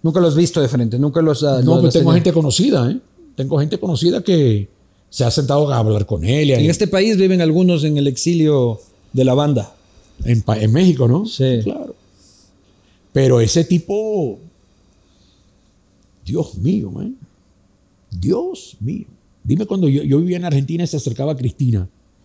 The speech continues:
Speaker 2: Era
Speaker 1: ¿Tú,
Speaker 2: como
Speaker 1: tú
Speaker 2: yo
Speaker 1: vivías pre-Cristina?
Speaker 2: Yo vivía pre, antes, antes de Cristina.
Speaker 1: ¿Con Néstor?
Speaker 2: Yo vivía, no, antes de Néstor incluso. Yo vivía en la época de Menem.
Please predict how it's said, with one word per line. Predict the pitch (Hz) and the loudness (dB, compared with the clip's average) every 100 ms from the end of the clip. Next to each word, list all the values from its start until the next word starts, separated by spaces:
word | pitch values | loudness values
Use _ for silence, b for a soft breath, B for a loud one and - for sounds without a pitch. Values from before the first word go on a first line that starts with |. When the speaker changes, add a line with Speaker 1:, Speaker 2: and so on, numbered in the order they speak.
| _ _ _ _ _ _ _ _ _ - _ _ _ - | _ _ _ _ _ _ _ _ _ -20 _ _ _ -12
Speaker 2:
Era | 110 131 | -4 2
Speaker 1:
¿Tú, | 175 | 4
Speaker 2:
como | 180 | 4
Speaker 1:
tú | 160 | 4
Speaker 2:
yo | |
Speaker 1:
vivías | 185 190 202 - | 4 4 2 0
pre-Cristina? | - 185 190 180 175 190 165 98 - - | -4 -2 0 0 0 0 0 -2 -8 -4
Speaker 2:
Yo | 120 143 | 0 4
vivía | 160 170 - | 4 4 2
pre, | 156 139 101 | 2 2 2
antes, | 117 117 117 | 0 0 -2
antes | 139 135 | 0 0
de | |
Cristina. | 123 127 151 | 0 2 4
Speaker 1:
¿Con | 165 | 4
Néstor? | 175 - 101 - b b _ - | 2 0 -6 -8 b b _ -6
Speaker 2:
Yo | 107 123 | 0 2
vivía, | 135 160 156 | 4 2 2
no, | 165 180 | 0 0
antes | 175 277 180 | 0 2 2
de | 156 | 2
Néstor | 196 175 139 | 2 2 0
incluso. | 156 160 | 2 2
Yo | 151 | 4
vivía | 196 226 | 2 2
en | |
la | 190 | 0
época | 190 185 | 0 0
de | |
Menem. | 135 127 107 87 | 2 2 0 -2